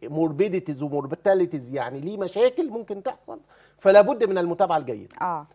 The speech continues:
Speaker 2: لازم ناخد
Speaker 1: فالمتابعه
Speaker 2: بالنا كويس
Speaker 1: الجيده
Speaker 2: جدًا.
Speaker 1: هي اساس، اساس، اساس متابعه الحمل دي اساس صحه المراه واساس صحه
Speaker 2: والجنين
Speaker 1: الجنين.
Speaker 2: كمان، آه،
Speaker 1: بالظبط كده.
Speaker 2: مظبوط.
Speaker 1: دي بالنسبه للمتابعه. بالنسبه لقصه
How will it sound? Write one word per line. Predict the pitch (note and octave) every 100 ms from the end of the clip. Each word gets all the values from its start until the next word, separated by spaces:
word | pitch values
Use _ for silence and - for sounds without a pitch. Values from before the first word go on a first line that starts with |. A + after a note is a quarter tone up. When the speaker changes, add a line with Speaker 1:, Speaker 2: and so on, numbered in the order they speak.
| -
Speaker 2:
لازم | A#3+ C#4+ -
ناخد | C4+
Speaker 1:
فالمتابعه | C#4+ F3+ A#3
Speaker 2:
بالنا | A#3 D#3+ D3+
كويس |
Speaker 1:
الجيده | G3+ B3+ F#4+ G3
Speaker 2:
جدًا. | D#3 D3+
Speaker 1:
هي | D3+ -
اساس، | D3 - G3+ G#3 G3 C3+ - - - _
اساس، | B2+ - F3+ G3 F3+ D3+
اساس | - C3 F3 F#3+ G#3+ A3+ A3 F#3 - _ -
متابعه | C3+ F#3+ G3+ F#3 F3+
الحمل | E3+ G#3 G#3 G3+
دي | A#3 D#3+
اساس | D#3 G3+ -
صحه | G3+ - E3+
المراه | D3+ F3+ C#3+
واساس | E3 D3 F3+ F#3+
صحه | C#4+
Speaker 2:
والجنين | B3 C4+
Speaker 1:
الجنين. | C#4+ E4+ D#4 C#4
Speaker 2:
كمان، | A#3 A3 G3+
آه، | -
Speaker 1:
بالظبط | F3+ F3 E3 D#3
كده. | C3+ G#3+
Speaker 2:
مظبوط. | F#3+ F3 F3+ _ _ -
Speaker 1:
دي | B2+ F#3 -
بالنسبه | F3 C#3 E3 E3+ D#3
للمتابعه. | D3 C3 B2+ G#2 A2+
بالنسبه | C3 F3+ G#3 A3
لقصه | - B3 A#3+